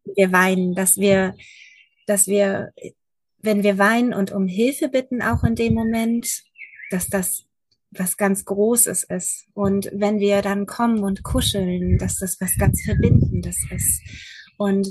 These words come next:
wenn wir diese Fragen offen lassen, diese großen Fragen und zusammen erforschen, dass uns das eher verbindet.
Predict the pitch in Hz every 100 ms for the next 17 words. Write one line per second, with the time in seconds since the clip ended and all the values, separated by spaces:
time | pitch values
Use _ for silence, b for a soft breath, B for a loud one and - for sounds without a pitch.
0 | - 202 202 196 196 196 190 - 196 196
1 | 196 - 202 226 226 208 - 226 226 190
2 | 185 196 196 196 196 208 240 240 214 -
3 | 202 214 214 196 185 - 196 208 226 214
4 | - 196 - 220 233 - 190 185 - 202
5 | 190 208 202 - 214 214 214 202 233 233
6 | 180 180